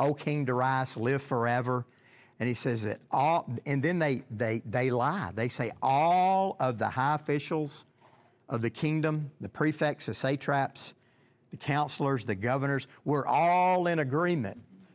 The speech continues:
Now, were they all in agreement? Daniel's probably not in agreement, absolutely not in agreement. And Daniel's apparently not,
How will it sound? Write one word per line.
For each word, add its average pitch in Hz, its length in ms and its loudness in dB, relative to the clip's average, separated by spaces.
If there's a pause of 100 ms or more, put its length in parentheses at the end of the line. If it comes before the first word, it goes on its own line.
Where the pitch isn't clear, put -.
Now, 120 200 0
were 131 320 2
they 180 200 2
all 175 280 2
in 190 120 0
agreement? 190 540 -2 (920)
Daniel's 156 560 0 (1600)
probably 120 260 0
not 110 220 0
in 107 100 -2
agreement, 107 540 -2 (160)
absolutely 151 600 2
not 143 220 2
in 135 140 0
agreement. 131 500 0 (340)
And 120 120 -2
Daniel's 143 400 0
apparently 147 420 -2
not, 135 340 0